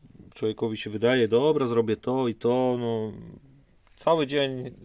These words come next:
cały dzień dzisiaj robię to tak naprawdę. Czyszczę, z tego silikonu rozkręcam, maluję i tak dalej, i tak dalej. Tu już przepustnicę, kurna, bałagan, jak nie wiem, sorry.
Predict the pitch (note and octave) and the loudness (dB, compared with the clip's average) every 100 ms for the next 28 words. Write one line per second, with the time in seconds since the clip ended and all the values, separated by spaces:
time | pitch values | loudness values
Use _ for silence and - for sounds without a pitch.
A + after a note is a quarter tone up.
0 | - - C#3+ D#3 C#3 C3 C3+ A#2+ A#2+ - | -20 -4 0 2 0 0 -2 -4 -6 0
1 | B2 A#2+ - - - - - - A#2 A#2+ | 0 0 -8 -20 -20 -20 -18 0 4 4
2 | A#2+ G#2+ F#2 - _ - G2 G#2+ - F#2+ | 4 2 2 -2 _ -16 -8 -6 -2 -4
3 | F#2 - - - D3 B2 - - A#2 G#2+ | -4 -10 -12 -4 -2 -2 -4 0 4 4
4 | G#2 - - _ _ _ - - A2 A2 | 2 -2 -20 _ _ _ -14 -8 -6 -6
5 | - A#2 A2+ C3+ A#2+ A2+ G#2+ - B2+ A#2 | -6 -6 0 2 4 2 -2 0 2 2
6 | - A2 A2 A#2 A#2 A2 G#2 B2 A#2 G#2+ | 0 -2 0 2 2 2 0 -4 -4 0
7 | G#2+ G#2 G2+ G2+ G2+ A2 B2+ A#2+ A2+ - | 2 2 -2 -6 0 4 6 6 2 -6
8 | - - - B2 A2 - - A2 - G#2+ | -20 -20 -10 -6 -6 -8 -6 -6 -6 -10
9 | - A2+ - G#2+ G2 - _ _ - G#2+ | -8 -8 -2 -2 -2 -8 _ _ -14 -10
10 | G2+ G2 F#2 F#2 F#2+ F#2 F2+ F2 F#2+ F2+ | -6 -6 -4 -2 -2 -2 -6 -10 -12 -12
11 | - G2+ F#2 | -8 -6 -6